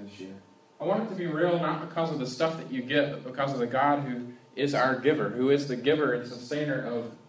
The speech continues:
life. And I want Christmas this year for you to be a true celebration in your heart.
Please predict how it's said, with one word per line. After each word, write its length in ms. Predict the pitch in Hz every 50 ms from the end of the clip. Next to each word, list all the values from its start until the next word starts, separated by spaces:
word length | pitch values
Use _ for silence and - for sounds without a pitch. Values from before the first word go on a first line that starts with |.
| - - 113
life. 340 | 117 123 131 135 120 104 98 - - - - - - _ - - - - -
And 100 | 131 147
I 100 | 165 180
want 280 | 190 214 226 - - -
Christmas 420 | 208 202 202 196 180 170 - -
this 180 | 170 170 170 170
year 360 | 147 160 165 165 143 139 139
for 160 | 139 135 127
you 400 | 127 147 160 165 147 127 120 123 -
to 100 | 143 139
be 180 | 135 151 151
a 160 | 147 131 - -
true 300 | - - 190 214 220 -
celebration 680 | - 196 180 170 156 139 151 151 165 156 - 135 -
in 140 | 131 143 139
your 160 | 131 117 117
heart. 340 | 117 123 117 98 - -